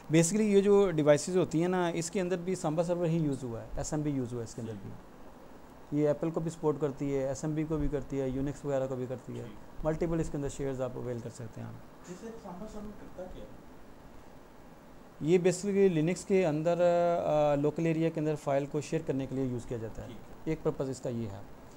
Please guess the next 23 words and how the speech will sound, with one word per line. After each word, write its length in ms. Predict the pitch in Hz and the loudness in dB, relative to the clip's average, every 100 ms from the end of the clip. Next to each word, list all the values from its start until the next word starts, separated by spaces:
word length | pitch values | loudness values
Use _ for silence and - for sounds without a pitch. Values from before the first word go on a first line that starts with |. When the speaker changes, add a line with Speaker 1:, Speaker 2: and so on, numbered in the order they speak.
| - - - - | -18 -18 -14 -2
Speaker 1:
दूसरा 260 | 165 170 202 | 2 6 4
purpose 380 | 196 - 196 | 4 2 2
इसका 340 | 190 185 160 180 | 2 0 0 2
ये 200 | 147 170 | 2 2
भी 160 | 190 | 4
है 160 | 165 160 - - - - - | 2 2 -6 -16 -16 -16 0
कि 500 | 160 160 165 165 - - - - - - - - - - | 6 8 10 8 4 -2 -14 -16 -16 -16 -18 -16 -16 2
अगर 200 | 156 170 | 6 10
आप 160 | 175 156 | 8 8
चाहते 260 | 170 170 | 2 4
हैं 100 | 175 | 2
जी 100 | 170 | 4
मैं, 440 | 170 151 156 156 147 | 4 6 6 4 2
अ, 340 | - - - | -4 -6 -4
Linux 400 | 143 143 170 170 | -2 0 0 -2
की 140 | - 160 | -2 0
domain 380 | 143 143 151 | 2 0 0
बनाना 240 | 147 139 135 | 0 0 -2
चाहता 300 | 139 127 131 | -4 -6 -8
हूँ, 180 | 127 123 - - | -8 -10 -14 -12
ठीक 180 | 127 147 | -10 -8
है, 260 | 151 - - - - - | -8 -8 -8 -6 -6 -6
तो 80 | - | -8